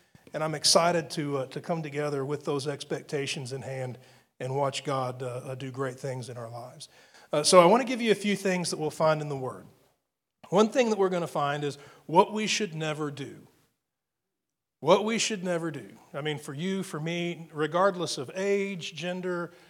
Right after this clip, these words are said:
anything like that, it, it doesn't matter. There's something that we should never do. It's in the Scripture,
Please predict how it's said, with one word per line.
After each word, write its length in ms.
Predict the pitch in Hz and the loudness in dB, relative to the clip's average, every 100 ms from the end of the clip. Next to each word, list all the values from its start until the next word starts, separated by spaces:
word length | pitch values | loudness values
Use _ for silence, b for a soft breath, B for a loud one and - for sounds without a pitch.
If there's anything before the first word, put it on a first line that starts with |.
| B - | B -6
anything 440 | 208 214 208 180 | -4 -4 -6 -6
like 300 | 160 160 156 | -2 -2 -4
that, 300 | 151 131 127 | -6 -6 -6
it, 160 | 156 147 | -4 -4
it 280 | 165 156 151 | -6 -10 -4
doesn't 360 | 170 190 214 | -4 -4 -6
matter. 420 | 165 170 165 135 131 | -6 -6 -4 -6 -6
There's 220 | 139 135 | -6 -2
something 380 | 190 196 202 185 | -2 -2 -4 -8
that 80 | 170 | -6
we 100 | 156 | -6
should 240 | - 147 | -8 -6
never 240 | 156 156 | -4 -4
do. 220 | 151 135 135 | -4 -6 -4
It's 120 | 151 | -4
in 140 | 170 | -4
the 60 | 180 | -4
Scripture, 580 | - 156 143 - 139 | -2 -2 -2 -2 -6